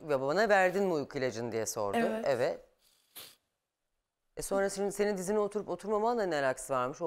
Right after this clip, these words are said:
Speaker 1: onu bu yastıkla boğacaksa niye boğamıyor? Tam uyumadı mı baban?
Speaker 2: Yok, uykuyla uyanık arası bir şey, arada uyanıyordu yani yine de.
Speaker 1: Çok tam dalmamıştı.
Speaker 2: Evet.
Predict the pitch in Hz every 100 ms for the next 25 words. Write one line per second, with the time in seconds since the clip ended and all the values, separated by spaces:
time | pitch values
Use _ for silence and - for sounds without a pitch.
0 | 156 156 151 151 151 - 175 165 151 151
1 | 151 156 156 - 151 170 185 156 139 127
2 | 160 214 175 156 - 147 202 285 175 127
3 | 113 107 95 82 _ _ _ 254 240 226
4 | 214 - 214 208 269 277 - - - 254
5 | 285 247 233 240 254 233 - - 233 220
6 | 220 226 240 226 220 233 202 196 185 180
7 | 185 180 180 202 - _ _ _ _ _
8 | - 202 - - - 220 240 202 170 127
9 | 110 - - 214 208 202